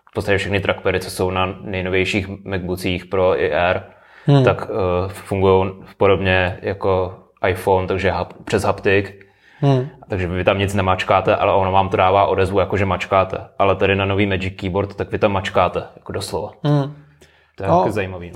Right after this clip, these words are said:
Speaker 2: já jsem ji měl půjčenou včera odpoledne A musím říct, že, eh, se mi líbí. Je to jako zajímavý kus technologie, ten kloup je velmi stabilní, a ty úhly jsou omezený tak, aby to nepřepadávalo a tak dále.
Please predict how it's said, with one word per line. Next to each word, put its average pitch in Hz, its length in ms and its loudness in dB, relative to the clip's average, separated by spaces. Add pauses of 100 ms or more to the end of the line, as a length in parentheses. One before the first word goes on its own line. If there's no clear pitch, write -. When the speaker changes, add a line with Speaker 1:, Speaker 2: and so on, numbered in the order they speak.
Speaker 2:
já 123 60 2
jsem 196 160 2
ji 202 100 0
měl 196 220 4
půjčenou 160 840 0
včera 151 380 2
odpoledne 120 840 -2 (640)
A 113 40 -10
musím 135 340 -2
říct, 139 340 -2
že, 143 280 2
eh, 143 240 4 (840)
se - 160 0
mi 160 120 6
líbí. 104 420 -2 (520)
Je 113 60 -14
to 131 100 2
jako 123 240 0 (140)
zajímavý 123 640 2
kus - 240 -4
technologie, 135 680 2
ten 123 180 -6
kloup 117 340 0
je 117 100 4
velmi 117 260 -2
stabilní, 123 760 -2 (580)
a 117 220 2
ty 135 160 -2
úhly 123 420 0
jsou 123 180 4
omezený 117 520 -2
tak, 110 200 2
aby 113 140 0
to 120 100 -8
nepřepadávalo 113 880 0
a 110 60 -4
tak 117 140 -6
dále. 139 360 2